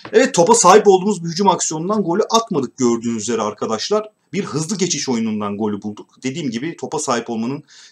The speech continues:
e, günümüz futbolunda, modern futbolda çok fazla bir, e, yeri olduğunu inanmıyorum. Evet, bu arada James Rodriguez'de bir sakatlık var. Devre arası James'i çıkartabiliriz. Orta, kaleci Forster.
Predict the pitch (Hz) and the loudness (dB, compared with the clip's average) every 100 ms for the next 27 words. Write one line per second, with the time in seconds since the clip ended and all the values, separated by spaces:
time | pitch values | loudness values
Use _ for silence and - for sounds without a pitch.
0 | _ - 101 101 123 233 - - 175 - | _ -14 -12 -6 4 4 4 0 -8 -6
1 | 107 101 92 95 101 92 98 - - - | -4 -4 -6 -6 -6 -4 -4 -4 -6 -8
2 | 101 131 131 131 - 104 113 110 120 - | -6 -4 -6 -6 -4 -4 -4 -6 -6 -10
3 | - _ _ - - 104 58 58 57 98 | -20 _ _ -16 -10 -8 -10 -10 -12 -16
4 | _ _ _ _ - 95 120 147 135 110 | _ _ _ _ -20 -4 0 2 2 0
5 | 123 143 123 131 113 104 107 143 131 147 | -2 0 2 2 0 -2 -2 -2 2 2
6 | 143 123 135 151 120 147 180 139 110 113 | 2 0 -2 -4 -4 -4 -4 -4 -4 -4
7 | - 113 107 104 - 143 131 117 127 123 | -8 -8 -6 -8 -6 -4 -2 -2 -2 -2
8 | 101 - 110 113 107 123 - 117 104 139 | -2 -6 -4 -4 -4 -4 -4 -4 -4 -4
9 | 131 120 104 160 196 254 269 - - 90 | -4 -4 2 4 6 6 6 4 -2 -10
10 | 98 - 131 117 - 123 104 95 | -10 -6 -6 -6 -4 -2 -2 -6